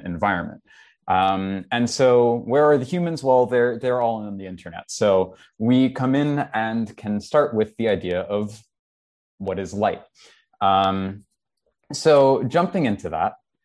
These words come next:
uh, light at, at its surface is a crowdsourced large-scale environment. Um, it has, you know, it, it, it has some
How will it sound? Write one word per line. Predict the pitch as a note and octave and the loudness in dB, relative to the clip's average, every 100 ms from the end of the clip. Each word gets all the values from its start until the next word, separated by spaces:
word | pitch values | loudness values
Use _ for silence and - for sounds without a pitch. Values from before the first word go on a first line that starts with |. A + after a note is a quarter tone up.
| _ _ | _ _
uh, | G#2 G2+ G2+ G2 G2 G2 G2+ _ _ - | 0 2 2 0 -2 -4 -10 _ _ -10
light | B2 F3 F3 - _ | -2 0 -2 -10 _
at, | C3+ A#2+ D3+ | -6 -4 -4
at | B2 | -4
its | - | -6
surface | - C3+ B2 G#2 F#2 - | -6 -6 -4 -6 -8 -8
is | A2 F2+ | -6 -4
a | F#2+ F2+ F2 _ | -2 -2 -6 _
crowdsourced | - C#3 C#3 B2 - A2 G#2 - - | -2 0 0 -6 -4 -4 -4 -12 -16
large-scale | G2 F#2+ G#2+ G2 - - F2+ E2+ | -6 -2 0 -2 -8 -6 -6 -6
environment. | E2 D#2+ E2 - - _ _ _ _ _ | -8 -10 -12 -16 -20 _ _ _ _ _
Um, | G2 G2 F#2+ F#2 F#2 F#2 F#2 A2+ | 0 2 2 0 -2 -4 -6 -4
it | G2 F#2+ | -4 -4
has, | - G#2+ G2 F#2+ F2+ - _ _ _ _ _ | -6 0 0 0 -4 -12 _ _ _ _ _
you | G#2 | -6
know, | F2 - _ _ _ _ _ _ _ _ _ | -6 -8 _ _ _ _ _ _ _ _ _
it, | B2+ B2 | -2 0
it, | C3 | 2
it | C3+ | 2
has | B2+ C3+ B2 A2+ | 2 0 0 -2
some | - A2+ | -4 -4